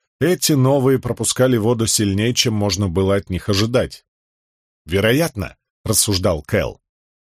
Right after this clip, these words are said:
«я хочу победить этого убийцу, потому что он во всем виноват. Если бы он не убил Гавелора, Тьен не попал бы в списки рекрутов,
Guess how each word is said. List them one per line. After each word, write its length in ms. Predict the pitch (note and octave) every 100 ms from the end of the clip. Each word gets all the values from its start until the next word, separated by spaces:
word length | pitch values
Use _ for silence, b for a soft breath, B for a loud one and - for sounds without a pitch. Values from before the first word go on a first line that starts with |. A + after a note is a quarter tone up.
| _
«я 240 | G2 A#2+ C3+
хочу 380 | C3 A#2 E3
победить 560 | C3+ B2+ A2+ A#2+ C#3 -
этого 280 | B2 A2+ G#2+
убийцу, 720 | A2+ G#2+ D#3 D3+ - C2+ - _ _ -
потому 280 | - G#2+
что 200 | A2 -
он 120 | A2+ G#2+
во 120 | G#2+
всем 280 | - B2 A2
виноват. 540 | A2+ A2+ B2 G2+ _ _ _ _ _
Если 460 | G2+ B2 C#3 - A#2+
бы 140 | G#2+
он 240 | C#3+ B2+ A#2+
не 80 |
убил 340 | C3+ B2 D3 B2
Гавелора, 640 | G2+ E3 B2 F#2 C2+ B1+ _ _ _
Тьен 420 | - C3+ E3+ D#3+
не 80 | C3
попал 360 | B2+ C#3+ D#3+ D3
бы 120 | C#3+
в 40 |
списки 420 | - - E3 - E3+
рекрутов, 640 | F3 A2+ G#2+ - D#2